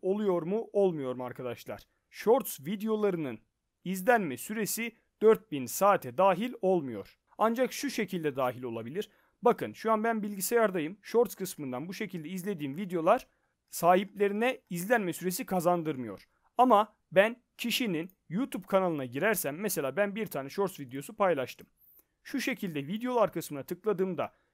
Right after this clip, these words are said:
Shorts videosunun üzerine bu şekilde tıklayıp video olarak izlersem işte bu izlenme süresine dahil olur. Bu soruya da bu şekilde açıklık getirmiş oldum. O zaman sen de elini çabuk tut ve kendine özgü içeriklerinle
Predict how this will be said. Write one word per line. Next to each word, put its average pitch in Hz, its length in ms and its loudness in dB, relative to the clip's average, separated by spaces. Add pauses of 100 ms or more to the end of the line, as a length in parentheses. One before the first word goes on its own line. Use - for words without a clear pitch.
(160)
Shorts - 340 0
videosunun 214 600 -4
üzerine 180 520 -2
bu 240 100 -6
şekilde 208 460 -6
tıklayıp 123 480 -8 (200)
video 233 380 0
olarak 127 420 -2 (100)
izlersem 240 640 -2 (340)
işte 202 400 -2
bu 269 240 -4 (180)
izlenme 208 420 2
süresine 196 500 -4
dahil 156 300 2
olur. 104 380 -10 (160)
Bu 247 100 -2
soruya 165 360 2
da 196 260 2
bu 240 80 -6
şekilde 143 380 -8
açıklık 185 480 -6
getirmiş 185 420 -4
oldum. 127 140 -8 (120)
O 180 100 0
zaman 214 240 2
sen 233 280 2
de 180 100 2
elini 143 240 -4
çabuk 175 340 -4
tut 208 200 -6 (200)
ve 202 220 -4
kendine 175 420 -4
özgü 156 300 -4
içeriklerinle 175 920 -4